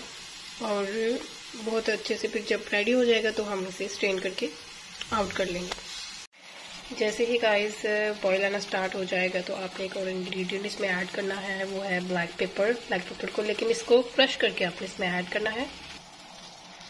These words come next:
ठीक है। ये हमने ऐड कर दी black pepper। बच्चे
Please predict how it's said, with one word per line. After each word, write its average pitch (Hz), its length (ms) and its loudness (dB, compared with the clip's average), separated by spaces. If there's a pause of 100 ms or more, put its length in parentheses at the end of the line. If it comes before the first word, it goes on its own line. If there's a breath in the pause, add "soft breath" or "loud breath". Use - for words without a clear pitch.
(2500 loud breath)
ठीक 233 220 -2
है। 254 80 0 (1200)
ये 196 60 -2
हमने 190 200 4
ऐड 185 220 4
कर 214 120 2
दी 185 140 -4
black 185 280 -2
pepper। 247 280 -2 (4000 loud breath)
बच्चे 233 720 6